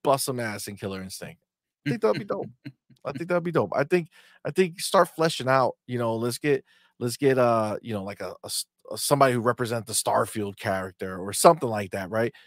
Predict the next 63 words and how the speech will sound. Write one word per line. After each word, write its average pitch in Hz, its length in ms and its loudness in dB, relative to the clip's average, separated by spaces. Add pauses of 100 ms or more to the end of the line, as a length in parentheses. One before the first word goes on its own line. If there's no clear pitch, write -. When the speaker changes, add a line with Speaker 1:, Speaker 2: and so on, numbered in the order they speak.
(140)
Speaker 2:
I, 131 120 0
Speaker 1:
Let's 131 160 2
Speaker 2:
yeah, 151 140 6
Speaker 1:
get 151 80 2
Speaker 2:
hundred 208 200 0
percent. 269 480 -4 (380)
Speaker 1:
let's 139 220 2
get 170 200 0
them 156 120 -2
Speaker 2:
Absolutely. 156 100 -4
Speaker 1:
in 247 100 -4
there, 143 140 2
man. 117 240 0
Let's, 147 160 0 (240)
let's 151 180 2
broaden 139 640 6
it, 85 160 -8 (180)
right? 123 340 -2
Let's - 200 -4
show 156 400 6 (320)
the 139 80 6
world 123 420 6
with 117 200 2
this 123 220 2
fighter. 107 440 2
This 151 160 -2
could 165 140 0
be 156 120 2
our, 127 240 6 (200)
our 123 140 -2
Smash 139 680 0
Brothers 101 560 -4
type 110 280 -6 (100)
Speaker 2:
Yeah. 98 80 -6
Speaker 1:
fighter, - 300 -6
right? 123 240 -2
Where 139 120 -4
you 135 100 -6
just 143 300 -4 (640)
put 214 220 10
in 240 80 2
all 240 160 8
Speaker 2:
Or, 233 60 6
Speaker 1:
the 226 60 8 (100)
Speaker 2:
or, - 20 6
Speaker 1:
I 220 40 2
P. 214 180 4
Speaker 2:
or 226 140 8
Speaker 1:
It 208 60 8
Speaker 2:
your 175 80 6
Speaker 1:
don't, 160 40 4
it 160 40 6
Speaker 2:
Mortal 180 220 10
Speaker 1:
don't 277 120 10
gotta 214 140 10
make 143 80 4
Speaker 2:
Kombat. 90 160 2
Speaker 1:
sense. 80 120 -8 (540)
Speaker 2:
Or 160 120 -4
your 196 120 0
Mortal 131 220 8
Speaker 1:
Yeah, - 40 0
Speaker 2:
Kombat. 95 460 -2